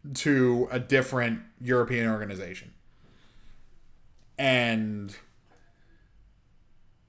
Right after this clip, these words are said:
they're also clearing up money by not having to pay these guys anymore, since they won't be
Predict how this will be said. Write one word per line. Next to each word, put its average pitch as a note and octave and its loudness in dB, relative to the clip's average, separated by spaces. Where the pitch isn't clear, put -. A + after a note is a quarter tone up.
they're C#3+ 4
also F#3+ 8
clearing E3+ 4
up C3 4
money B2 0
by A2+ 2
not A#2 0
having C3+ 0
to B2+ 0
pay B3+ 6
these D3 2
guys C#3+ 4
anymore, C3 2
since B2+ -4
they C3 2
won't B2+ -2
be A#2 0